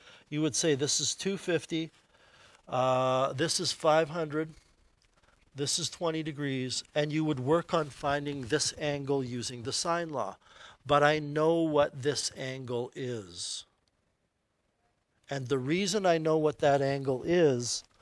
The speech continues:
is because I've already determined that this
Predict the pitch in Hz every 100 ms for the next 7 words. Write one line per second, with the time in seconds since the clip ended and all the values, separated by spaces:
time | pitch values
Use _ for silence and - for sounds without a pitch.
0 | _ _ _ - 143 120 151 127 - 156
1 | 147 127 - 151 131 - 156 160 165 160
2 | 151 127 135 - - 185 185 151 127 120
3 | 113 - _ _ _ _ _ _ - -
4 | _ _ _ _ _ _ 156 - 135 127
5 | 185 156 - - - -